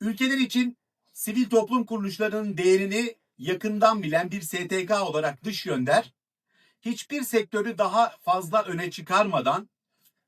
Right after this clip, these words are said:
odağına sadece ülkemizin menfaatlerini koyarak diğer S T K'lardan kurulduğu günden beri ayrılmıştır.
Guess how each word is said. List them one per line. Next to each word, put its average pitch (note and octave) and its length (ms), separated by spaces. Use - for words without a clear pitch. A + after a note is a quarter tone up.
odağına B3 540
sadece C4 760
ülkemizin A#3 720
menfaatlerini G#3+ 840
koyarak A3+ 440
diğer G#3+ 260
S G3 260
T F3+ 180
K'lardan E3 600
kurulduğu F3+ 380
günden D#3 280
beri D3+ 140
ayrılmıştır. C3 640